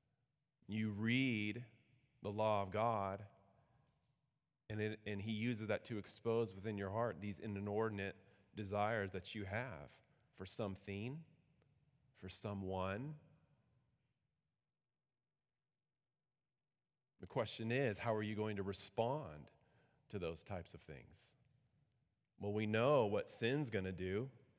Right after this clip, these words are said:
The law not only exposes sin, which we see in verse seven, but our second point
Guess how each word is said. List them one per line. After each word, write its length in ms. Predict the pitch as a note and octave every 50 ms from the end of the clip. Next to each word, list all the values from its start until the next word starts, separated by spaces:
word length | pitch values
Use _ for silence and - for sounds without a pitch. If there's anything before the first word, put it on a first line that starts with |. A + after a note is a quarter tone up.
| _ _ _ _ _ _ _ _ _ _ _ _ _ _ _ _ _ _ _ _ _ _ _ _ _ _ - -
The 80 | G#2+
law 220 | G#2+ A#2 A#2+ B2 B2
not 180 | B2 B2 A#2
only 220 | A#2+ A2+ A2 G#2+ G#2
exposes 800 | G#2 - - - - - A#2 A2+ A#2+ C#3 D3+ C3+ A2+ G#2 F#2+
sin, 320 | - - - G#2+ G#2 G2+ G#2
which 140 | G#2 - -
we 80 | F#2+
see 220 | - - A#2 G#2+ G2+
in 100 | F#2+ F#2
verse 220 | G2 G2 F2+ -
seven, 400 | - A2 A2+ C3 B2+ A2+ G2 G2+
but 120 | G#2 F#2+ G2
our 80 | G2
second 460 | - - - B2 C3 - E3 C3+ - -
point 360 | - G2 F#2 F#2 G2 A2 A2